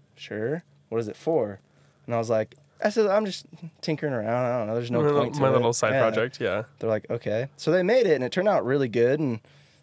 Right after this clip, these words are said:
Speaker 1: then I just kept going with it. And honestly, the hardest part is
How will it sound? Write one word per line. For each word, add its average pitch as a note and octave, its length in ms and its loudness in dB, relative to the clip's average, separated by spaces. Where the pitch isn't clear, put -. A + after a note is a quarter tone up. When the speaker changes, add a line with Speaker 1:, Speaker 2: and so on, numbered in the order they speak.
Speaker 1:
then A#2+ 120 -8
I A#2 120 -2
just A2+ 240 -8
kept - 220 -4
going A#2 260 -2
with A#2+ 180 -6
it. A#2+ 240 0
And A#2 340 -4
honestly, E3+ 380 2
the C3+ 120 2
hardest D3+ 360 -2
part C3+ 320 0
is B2+ 640 -2